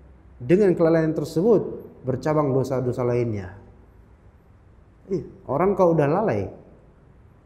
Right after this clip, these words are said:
itu dosa yang nggak kerasa. Dia nggak ngerasa kalau dia sedang menghabiskan waktu sia-sia. Dan dengan menghabiskan waktu sia-sia itu,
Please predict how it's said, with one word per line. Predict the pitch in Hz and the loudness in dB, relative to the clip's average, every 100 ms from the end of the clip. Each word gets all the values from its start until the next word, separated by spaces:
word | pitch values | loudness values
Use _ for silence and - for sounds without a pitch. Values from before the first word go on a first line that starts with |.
| _ 175 | _ -4
itu | 220 | 0
dosa | 202 214 269 | 2 2 2
yang | 277 | 0
nggak | 247 | 0
kerasa. | 285 311 214 127 - | 0 0 -2 -6 -4
Dia | 196 294 | -2 0
nggak | 240 | 0
ngerasa | 175 254 190 | 2 0 0
kalau | 143 135 | 0 0
dia | 135 156 | 2 0
sedang | - 151 214 254 - - - - - - | -2 -2 -2 -6 -12 -20 -20 -20 -20 -12
menghabiskan | 135 143 160 - 190 165 | -4 -2 -2 0 0 2
waktu | 208 - 196 | 0 0 -2
sia-sia. | 190 175 156 107 85 - - - - - - - - - - - - - - 127 | 2 0 0 -6 -6 -14 -20 -20 -20 -20 -20 -20 -20 -20 -20 -20 -20 -20 -20 -4
Dan | 143 | 0
dengan | 147 240 240 | 2 4 4
menghabiskan | 202 175 180 208 190 | 4 6 4 6 4
waktu | 190 180 | 4 4
sia-sia | 185 175 202 | 4 4 4
itu, | 226 233 277 269 196 | 4 2 2 2 -2